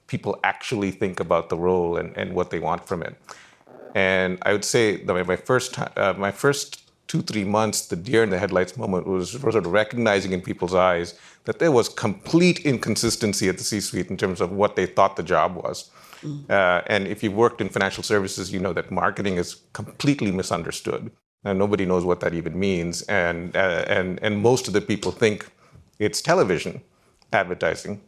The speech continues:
Speaker 1: Um, uh, first of all, they think it's creative, and then they think it's television advertising or an event. And, and so when you see that in their eyes, you see that in their questions, you think, "Haven't you talked to the C E O? Like, have, have you guys not talked about this?" No, they haven't.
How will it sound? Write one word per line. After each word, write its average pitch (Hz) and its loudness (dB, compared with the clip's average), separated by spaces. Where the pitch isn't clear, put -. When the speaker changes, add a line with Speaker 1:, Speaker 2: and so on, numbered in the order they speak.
Speaker 1:
Um, 87 2
uh, 82 2
first 147 0
of - -2
all, 92 4
they 104 2
think 98 0
it's - 0
creative, 120 4
and 110 -2
then 107 2
they 107 0
think 110 0
it's 92 -2
television 113 0
advertising 92 0
or 90 2
an 85 -2
event. 98 0
And, 98 0
and 107 2
so 120 2
when 104 4
you 101 0
see 180 2
that 123 6
in 104 -2
their 95 6
eyes, 104 4
you 101 -10
see - -2
that 117 6
in 95 -6
their 95 -4
questions, 98 0
you 95 -4
think, 104 -6
"Haven't 139 -4
you 202 -4
talked - 0
to 120 -8
the 117 2
C 110 0
E 107 2
O? 113 6
Like, 117 2
have, 123 0
have 117 0
you 131 -2
guys 151 4
not 131 2
talked 104 0
about 113 0
this?" 123 -8
No, 113 0
they 98 0
haven't. 98 0